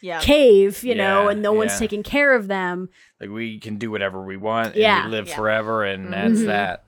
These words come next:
Speaker 2: 'Cause in the eighties, that was, like, kind of when, you know, the boy in the milk carton thing kinda
Speaker 1: Yeah.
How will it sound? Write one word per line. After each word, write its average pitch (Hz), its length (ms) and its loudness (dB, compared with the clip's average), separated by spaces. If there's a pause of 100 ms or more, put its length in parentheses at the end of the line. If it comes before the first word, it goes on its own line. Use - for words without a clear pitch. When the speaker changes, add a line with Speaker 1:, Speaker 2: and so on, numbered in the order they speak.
(300)
Speaker 2:
'Cause 269 120 2
in 294 100 4
the 285 180 2
eighties, 277 480 0
that 233 220 2
was, 233 180 -4
like, 202 200 -6
kind 208 340 -6
of 190 160 -4
when, 180 680 -8 (280)
you 226 140 -4
know, 180 200 0
the 180 140 -6
boy 226 220 0
in 202 80 0
the 190 80 -4
milk 190 240 -4
carton 190 380 -8
thing 175 280 -6
kinda 175 200 -16
Speaker 1:
Yeah. - 20 -16